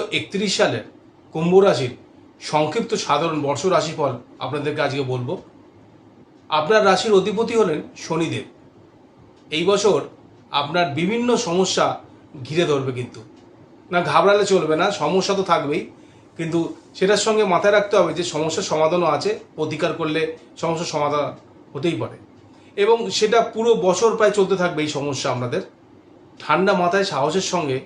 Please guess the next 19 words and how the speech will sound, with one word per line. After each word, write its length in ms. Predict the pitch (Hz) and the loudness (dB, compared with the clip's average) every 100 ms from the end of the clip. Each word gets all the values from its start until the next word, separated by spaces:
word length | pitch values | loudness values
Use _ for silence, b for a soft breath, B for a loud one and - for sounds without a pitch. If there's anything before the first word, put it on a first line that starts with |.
| - - - | -14 -20 -14
সব 160 | - 156 156 | -4 -2 -2
কিছুর 240 | 175 160 139 | -4 -4 -2
মোকাবিলা 340 | 135 135 175 | -4 -4 -4
করতে 340 | 127 117 - | -6 -10 -8
হবে। 240 | 117 107 117 - - _ _ - _ - - - - | -10 -10 -16 -20 -20 _ _ -20 _ -20 -20 -20 -18
ভাই 300 | 117 139 185 | -2 2 4
বোনেদের 380 | 190 214 214 214 - - | 4 2 4 2 0 -4
সঙ্গে 260 | 196 196 170 156 - - _ - - - - - - - - | -2 0 0 -2 -8 -20 _ -20 -20 -20 -20 -20 -20 -20 -8
অনেক 220 | 165 196 196 | 0 2 2
রকমের 360 | - 196 185 185 - - - - - - - - | 2 2 0 -2 -16 -20 -20 -20 -20 -20 -18 -6
অশান্তি 520 | 156 151 190 185 156 120 - - - 131 | -4 0 2 2 -2 -6 -10 -20 -12 -2
ঘিরে 200 | 180 165 | 0 2
ধরবে, 320 | 131 113 113 - - - - | 0 -4 -14 -20 -20 -20 -6
ভাই 200 | 135 165 | 0 2
বোনেরা 320 | 180 185 175 165 156 | 4 2 4 2 2
অন্যায় 280 | 165 175 151 | 0 4 2
আচরণও 380 | 143 165 175 170 131 | 2 -2 -2 -2 -4
করবে। 220 | 127 - - - - - - - - - - - - - - - | -8 -12 -20 -20 -20 -20 -20 -20 -20 -20 -20 -20 -20 -20 -6 0
আপনার 380 | 160 226 185 | 2 4 4